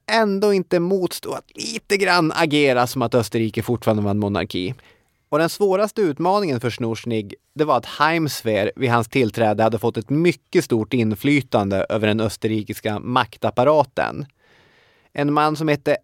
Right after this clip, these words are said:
Ernst Rudiger Starhemberg, det var Heimswehrs högsta ledare,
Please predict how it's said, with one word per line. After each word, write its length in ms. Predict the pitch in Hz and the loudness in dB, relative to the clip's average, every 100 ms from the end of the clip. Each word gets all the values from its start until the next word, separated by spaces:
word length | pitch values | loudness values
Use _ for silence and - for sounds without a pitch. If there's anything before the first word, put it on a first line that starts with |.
| _ | _
Ernst 580 | 156 160 160 151 - - - | 0 2 2 -2 -6 -10 -4
Rudiger 840 | 120 123 143 143 139 127 131 127 - | 0 2 2 2 0 2 2 2 -2
Starhemberg, 1200 | - - - 147 151 143 123 110 101 90 117 147 - _ _ _ | -10 -10 -2 2 2 2 0 2 2 0 -2 -6 -10 _ _ _
det 100 | - | -2
var 160 | 123 107 | 2 2
Heimswehrs 580 | 131 131 117 123 107 - | 2 0 2 2 2 0
högsta 460 | 120 139 123 - 120 | -6 -4 -4 -2 0
ledare, 600 | 123 120 110 131 120 | 2 2 2 0 2